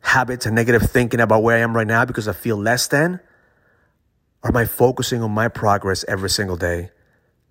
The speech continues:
Am I playing my own game that I could win?" 'Cause at the end of the day, the key to winning this game is you focusing on you.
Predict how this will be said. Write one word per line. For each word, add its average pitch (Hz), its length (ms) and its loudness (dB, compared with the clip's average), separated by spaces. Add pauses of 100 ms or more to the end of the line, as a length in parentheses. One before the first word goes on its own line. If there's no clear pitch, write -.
(140)
Am 107 100 -4
I 110 80 2
playing 123 360 0
my 113 160 2
own 151 300 4
game 101 360 -4
that 98 140 0
I 92 40 -2
could 90 180 -4
win?" 95 340 -6 (1120)
'Cause - 100 -10
at 110 60 -4
the 117 100 -2
end 117 120 2
of 101 100 0
the 123 60 2
day, 113 160 4
the 98 120 -2
key 110 360 -2
to - 120 -4
winning 107 200 0
this 95 160 -4
game 95 420 -4 (1040)
is 98 220 -2
you 110 80 2
focusing 110 560 2
on 98 80 0
you. 85 460 -4